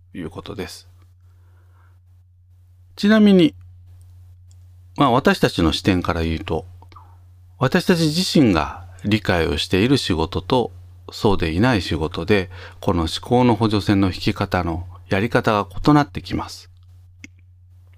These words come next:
知っている仕事。これは、まあ、言ってみれば質問を通して、半ば誘導しながら正解にたどり着くように導いていく。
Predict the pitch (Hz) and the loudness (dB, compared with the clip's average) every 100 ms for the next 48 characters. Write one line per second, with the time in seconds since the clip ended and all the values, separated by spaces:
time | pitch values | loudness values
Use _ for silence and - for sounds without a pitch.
0 | - - _ _ _ _ _ - _ _ | -20 -20 _ _ _ _ _ -20 _ _
1 | - - 185 - 226 214 208 202 180 175 | -16 -8 -8 2 4 6 4 6 4 4
2 | 165 - - - - - - - - - | -2 -2 -20 -20 -20 -20 -20 -20 -20 -20
3 | - - - - - - - - 185 185 | -20 -20 -20 -20 -20 -20 -6 0 4 6
4 | 180 165 - - - - 185 160 - 180 | 4 0 -6 -20 -18 0 2 2 4 4
5 | 147 87 - - 151 147 147 139 131 - | 6 2 -2 4 6 6 6 6 4 0
6 | - - - 127 - - - - - - | -14 -4 2 2 2 -6 -10 -12 -16 -20
7 | - - - - - - - 117 117 139 | -20 -20 -20 -20 -20 -20 -6 -2 0 0
8 | 131 113 135 151 147 143 135 - 127 110 | 2 2 6 6 6 6 4 4 2 4
9 | 85 71 87 - - - - - - 98 | 0 -2 -10 -14 -20 -20 -20 -14 -2 0
10 | - 90 87 113 135 120 90 101 92 87 | 0 -2 0 4 4 4 -4 -4 0 0
11 | 85 - 92 80 82 120 139 117 87 - | -2 -4 -2 0 2 4 4 2 -8 -6
12 | 82 80 78 90 90 80 - - - - | -4 -2 -4 -4 -6 -8 -14 -20 -18 -20